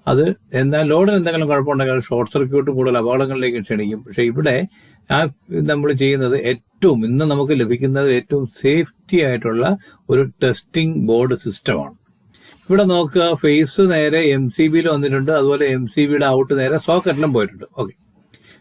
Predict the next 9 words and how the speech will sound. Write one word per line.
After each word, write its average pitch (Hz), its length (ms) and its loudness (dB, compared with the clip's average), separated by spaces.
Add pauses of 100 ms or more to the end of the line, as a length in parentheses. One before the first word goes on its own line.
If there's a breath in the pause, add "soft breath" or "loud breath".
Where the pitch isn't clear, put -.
(140)
അതുപോലെ 180 380 4
തന്നെ 151 180 -2 (180)
എം 135 180 2
സി 165 180 2
ബിയുടെ 165 200 2 (180)
ഇന്നിൽ 175 400 2 (120)
നിന്ന് 175 300 -4 (100)
നേരെ 135 280 0 (320)
നമ്മുടെ 131 280 0